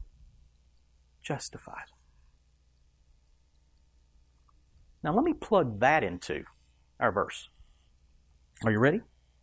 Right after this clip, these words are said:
For one who has died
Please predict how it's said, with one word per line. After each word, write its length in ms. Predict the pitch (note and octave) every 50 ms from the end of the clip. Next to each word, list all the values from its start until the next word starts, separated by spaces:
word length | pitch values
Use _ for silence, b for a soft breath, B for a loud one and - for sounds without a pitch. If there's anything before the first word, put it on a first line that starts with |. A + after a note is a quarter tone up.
| _ _ b b b b b b b b b b b
For 140 | - D#3 C#3+
one 400 | C3+ C#3 E3 F#3 G#3+ A#3+ C#4 A3+
who 200 | G3 B3 A#3 G#3
has 480 | - - D#3+ F#3 G3 F#3+ F#3 D3 D3
died 560 | C#3 - F#3+ F3+ E3+ D3 B2+ A#2 G#2+ A2 -